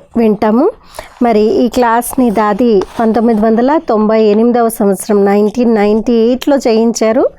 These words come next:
ఈ క్లాస్ యొక్క శీర్షిక నవనిర్మాణ్ కే కార్య కే లియే నమ్ర బనో, పురుషార్థ్ సే డరో నహీ. నవనిర్మాణ కార్యాన్ని చేయడానికి నమ్రులుగా కండి, పురుషార్థంతో భయపడకండి.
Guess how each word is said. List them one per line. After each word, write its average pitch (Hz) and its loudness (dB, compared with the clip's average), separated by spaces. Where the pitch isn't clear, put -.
ఈ 240 0
క్లాస్ 214 -2
యొక్క 214 -2
శీర్షిక 233 -2
నవనిర్మాణ్ 277 2
కే 294 -2
కార్య 226 0
కే 214 -2
లియే 240 2
నమ్ర 226 2
బనో, 202 0
పురుషార్థ్ 220 -2
సే 262 -2
డరో 185 0
నహీ. 185 0
నవనిర్మాణ 254 0
కార్యాన్ని 214 0
చేయడానికి 202 0
నమ్రులుగా 240 2
కండి, 233 0
పురుషార్థంతో 220 -2
భయపడకండి. 175 -2